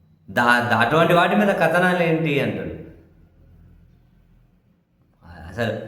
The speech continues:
దారుణం అండి ఆ కథనం అయితే, seriously. తర్వాత క్షమాపణలు చెప్పుకున్నారేమో, ఏ-, ఏమొస్తుంది అంతా పెంట చేసి క్షమాపణలు చెబితే?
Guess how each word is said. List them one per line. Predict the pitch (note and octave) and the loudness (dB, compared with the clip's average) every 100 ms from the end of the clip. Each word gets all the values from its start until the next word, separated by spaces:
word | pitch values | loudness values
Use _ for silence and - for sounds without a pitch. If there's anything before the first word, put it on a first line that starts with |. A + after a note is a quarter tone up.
| - - | -16 -20
దారుణం | F#2 A2+ C#3+ G3+ A3 G#3 | -8 0 2 4 2 2
అండి | G3+ F3 | 2 2
ఆ | D3 C#3 | 0 0
కథనం | C#3+ D3+ | 0 0
అయితే, | D3 C3 B2 - | 0 -2 -4 -6
seriously. | C3+ C3 B2+ B2+ A2 G#2+ - - _ _ - | -2 -2 -2 -6 -10 -10 -16 -20 _ _ -4
తర్వాత | A#2 C#3 - | -2 0 -2
క్షమాపణలు | A#2 A2+ C#3 D3 D3 C#3+ | 0 0 2 2 2 0
చెప్పుకున్నారేమో, | - C#3 C#3 B2+ B2 B2 G#2+ - - - - | -2 -2 -2 0 0 -2 -4 -6 -14 -20 -10
ఏ-, | G#2 G#2 | -6 -2
ఏమొస్తుంది | A#2+ C#3+ C#3+ D3+ C#3 | 0 0 -2 -2 0
అంతా | B2+ B2 C3+ | 0 0 -2
పెంట | B2+ B2 | -2 -2
చేసి | B2+ B2+ B2 C3+ A#2+ A#2+ | -2 -2 -4 -6 -6 -8
క్షమాపణలు | B2 A#2+ A#2+ B2 A#2+ A#2 | -6 -6 -4 -4 -4 -4
చెబితే? | A2+ A2+ A#2 A#2 - | -6 -6 -8 -12 -16